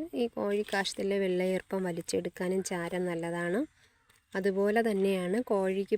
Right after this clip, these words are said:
പേൻ, കോഴിപ്പേൻ വരാതിരിക്കാനും, ഇനി അഥവാ ഉള്ള കോഴികളാണെങ്കിൽ ആ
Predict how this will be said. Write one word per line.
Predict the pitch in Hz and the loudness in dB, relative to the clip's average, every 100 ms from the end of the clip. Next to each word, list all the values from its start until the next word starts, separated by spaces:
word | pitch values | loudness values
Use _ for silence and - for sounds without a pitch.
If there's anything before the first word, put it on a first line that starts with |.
| - | 0
പേൻ, | 190 180 | 0 0
കോഴിപ്പേൻ | 175 180 175 190 - 202 190 | 0 0 0 0 2 2 2
വരാതിരിക്കാനും, | 175 175 180 190 180 - 175 196 | 0 -2 -2 -2 -4 -4 -4 -4
ഇനി | 185 185 180 | -2 -2 -2
അഥവാ | 175 175 196 226 196 | -2 -2 0 0 2
ഉള്ള | 180 226 | 0 0
കോഴികളാണെങ്കിൽ | 226 180 185 185 175 180 190 214 | 0 0 0 -2 -2 -4 -2 -2
ആ | 202 | -2